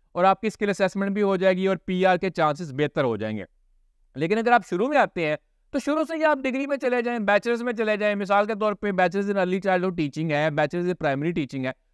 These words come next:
तो आप उसमें जा सकते हैं। उससे क्या होगा? आपके पीआर के चांसेस बहुत बेहतर हो जाते हैं। तो आइंदा आने वाले दिनों में इंडस्ट्री जो ये बता, बता रही है, जो एजुकेशन इंडस्ट्री और इंडस्ट्रीज भी हैं, हेल्थ है, अ, कंस्ट्रक्शन है, उसमें मैं बाद में बात करूंगा, अभी वो टॉपिक नहीं है।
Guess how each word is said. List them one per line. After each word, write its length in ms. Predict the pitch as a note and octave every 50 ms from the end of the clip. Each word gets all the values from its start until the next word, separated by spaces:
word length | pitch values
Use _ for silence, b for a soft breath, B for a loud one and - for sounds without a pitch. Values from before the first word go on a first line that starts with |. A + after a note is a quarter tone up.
| _ -
तो 60 | A#3+
आप 120 | C4+ C#4+ D4+
उसमें 260 | C#4 - D#4 D4 C#4
जा 140 | B3 A3+ G#3
सकते 300 | F#3+ A3+ G3+ - G#3+ G3
हैं। 100 | F#3+ -
उससे 260 | - A#3+ A#3 - D#4 C#4+
क्या 160 | B3 C#4 C4+
होगा? 240 | A3+ G#3 F3+ G3+ G3+
आपके 160 | G3 - A#3
पीआर 360 | G3 - G#3+ G3+ G#3 G#3 G3+
के 120 | F#3+ A3
चांसेस 400 | G3 - G3+ F3+ E3+ D#3+ F#3 F3+
बहुत 360 | D#3 C3 C#3+ D3 E3 F3 F3 B2+ G2 - -
बेहतर 320 | D3 D#3 D3+ - G3+ F#3+
हो 140 | F3 D3+ C#3
जाते 300 | C3 C3 B2+ - - A#2
हैं। 100 | A#2 G#2+ - _ _ _ _ _ _ _ _ _
तो 80 | - C4+
आइंदा 280 | C4+ C4+ C#4 C#4+ D4 D4+
आने 180 | D4+ C#4+ D4
वाले 180 | D4 D4 D4 C#4+
दिनों 220 | D4+ C#4+ D4 D4
में 120 | C#4+ D4 C#4
इंडस्ट्री 420 | A#3+ G3 G#3 G3 - - B3+ B3+
जो 100 | B3 C4+
ये 200 | B3+ B3 B3+ C4
बता, 240 | B3+ B3 G3 - D#3
बता 360 | C3+ D#3 D3 - D3+ D3+ E3+
रही 180 | - G3 G3 F#3+
है, 80 | G3+
जो 160 | G3 A3 A3
एजुकेशन 360 | G#3 F#3+ G3 G3 G#3+ F#3 A3+ A3
इंडस्ट्री 320 | G#3+ F3+ E3 - - G#3
और 160 | A#3 C4+ D#4
इंडस्ट्रीज 460 | D#4 C#4+ B3+ F#3+ E3 - F3 F3+ E3+
भी 140 | D#3+ D#3+ D#3
हैं, 200 | C3+ C#3+ F#3+ G3
हेल्थ 160 | D#3+ D#3+ D#3+ - -
है, 380 | D#3 C#3+ C3+ C#3 C#3 C#3 C3+ -
अ, 260 | - - - B2 A#2+
कंस्ट्रक्शन 560 | A2 C3+ B2 - - C3+ - - E3 D#3+ D3
है, 100 | C#3 C#3
उसमें 200 | C3+ - - D#3
मैं 180 | D3+ D3 C#3 C3
बाद 160 | C#3 C#3+ C#3+
में 140 | D3 D3+ C#3
बात 200 | C3 B2+ A#2+ -
करूंगा, 200 | C3 C3 C#3 C#3
अभी 160 | C3 C#3 C#3+
वो 100 | C#3+ D3
टॉपिक 340 | - - C3 B2+ - E3 E3
नहीं 220 | E3+ E3 D#3 C3+
है। 100 | C3+ D3